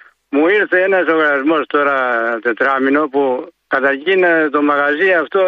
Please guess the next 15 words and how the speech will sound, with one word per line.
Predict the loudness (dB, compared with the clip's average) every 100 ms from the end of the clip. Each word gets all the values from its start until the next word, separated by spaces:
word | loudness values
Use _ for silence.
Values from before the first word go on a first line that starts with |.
| 2
είναι | 0 0
σχεδόν | 0 0 0 0
κλειστό. | -2 -2 0 0 0
Δεν, | 0 0 0 -2
δεν, | 0 2 2 2 2
δεν | 2 2 2 2 2 2
ανοίγω | 2 2 0
καθόλου. | -2 0 0 0 -4 -2 0
Είμαι, | 2 2 0 -2 -2
κάνω | 0 2
μόνο | 2 2
τα | 0 0
ραντεβού | 0 0 -2 0
που | -2
έχω | 0 0 0 -2